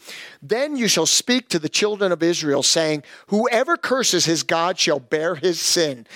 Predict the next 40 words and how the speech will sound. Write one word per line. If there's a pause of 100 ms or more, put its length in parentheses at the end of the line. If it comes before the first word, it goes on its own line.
(120)
and
whoever
blasphemies
the
name
of
the
Lord (200)
shall
surely
be
put
to
death.'" (640)
Yet
today
you
hear
so
many
men (220)
using
the
"Gee, (180)
damn
it,"
like
a
punchline, (200)
like
an
explanation
point
at
the
end
of
every
other
sentence.